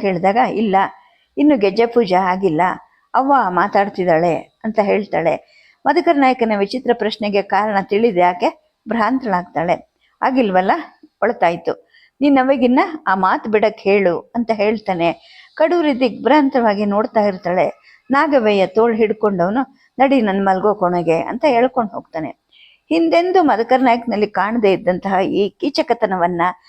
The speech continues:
ಕಡೂರಿ ನೋಡ್ತಾಳೆ. "ದೇವ್ರೇ, ಇವ್ರ ಬುದ್ಧಿ ಹೀಗೆ ಯಾಕಾಯ್ತು?" ಅಂತ ಹಲಬ್ತಾಳೆ.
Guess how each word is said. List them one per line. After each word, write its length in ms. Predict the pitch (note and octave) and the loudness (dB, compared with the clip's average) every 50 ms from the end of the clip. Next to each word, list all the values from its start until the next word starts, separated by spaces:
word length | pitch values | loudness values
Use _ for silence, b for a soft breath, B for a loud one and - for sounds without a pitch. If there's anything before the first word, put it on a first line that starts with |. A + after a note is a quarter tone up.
| b b b b | b b b b
ಕಡೂರಿ 440 | - C#4 B3+ C#4+ C4+ A3+ G3+ G3+ F#3+ | -2 0 2 2 2 2 2 0 -4
ನೋಡ್ತಾಳೆ. 880 | F#3+ G3 A3+ B3 C4 - - F#3+ F3+ F3 F3+ F#3 - - _ _ _ - F3+ | -2 -2 -2 -2 -2 -4 -4 -4 -2 -2 -2 -2 -4 -10 _ _ _ -2 0
"ದೇವ್ರೇ, 600 | A3+ A3+ G#3+ G3+ G#3 G3+ - - - _ _ _ - | 2 2 2 2 0 0 -2 -4 -10 _ _ _ 0
ಇವ್ರ 200 | C4+ D4 D4+ C4+ | 0 2 2 2
ಬುದ್ಧಿ 300 | G#3+ B3 G#3+ G3+ C#4+ C#4 | 0 -2 0 0 0 0
ಹೀಗೆ 280 | A3+ A3 G3 E3+ F#3+ | 0 0 -2 -2 0
ಯಾಕಾಯ್ತು?" 640 | G3 A3 A#3 A#3 A#3+ G#3+ G3 F3+ - - F3+ F3+ F3 | 0 0 -2 -2 -2 -4 -4 -4 -4 -6 -6 -6 -6
ಅಂತ 280 | - - G3 G#3 - G#3+ | -6 -8 -8 -6 -4 -2
ಹಲಬ್ತಾಳೆ. 800 | F#3+ G3 G#3+ B3 B3 A#3+ - F#3+ F3+ F3 E3 C#3+ - - _ | 0 2 2 0 0 0 0 0 2 2 0 -2 -4 -8 _